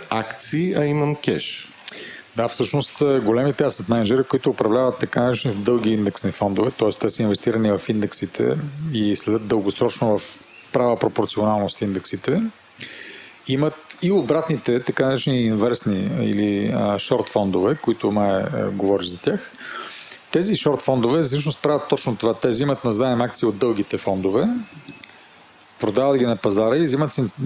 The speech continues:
Speaker 2: така директно къса позиция по, по време на па-, в, в,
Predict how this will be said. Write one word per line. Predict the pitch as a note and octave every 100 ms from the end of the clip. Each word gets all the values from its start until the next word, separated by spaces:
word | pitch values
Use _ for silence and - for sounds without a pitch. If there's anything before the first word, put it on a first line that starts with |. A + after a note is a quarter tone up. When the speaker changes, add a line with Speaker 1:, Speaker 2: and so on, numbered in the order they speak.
| A#2+ A2 G#2
Speaker 2:
така | A#2 B2+
директно | G#2 A2+ B2+ - D3+
къса | - - -
позиция | A2 G2 - G#2
по, | - A2
по | - G#2
време | G2+
на | G2
па-, | - A2 A2
в, | A#2 G#2
в, | G2 - A2+